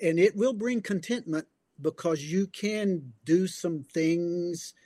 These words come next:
with mind control, and certain places they say they get up and they feel real content after they've meditated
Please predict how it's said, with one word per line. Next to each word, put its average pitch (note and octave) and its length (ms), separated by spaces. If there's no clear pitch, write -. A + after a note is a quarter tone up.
with B2+ 200
mind D#3 520
control, D#3 840
and C3 500
certain D#3+ 480
places D3 640
they C#3+ 180
say C#3+ 260
they C#3 160
get C#3 180
up C#3+ 180
and B2+ 100
they C3+ 120
feel C3+ 260
real E3 220
content D#3 560
after C3+ 240
they've B2+ 240
meditated A#2+ 680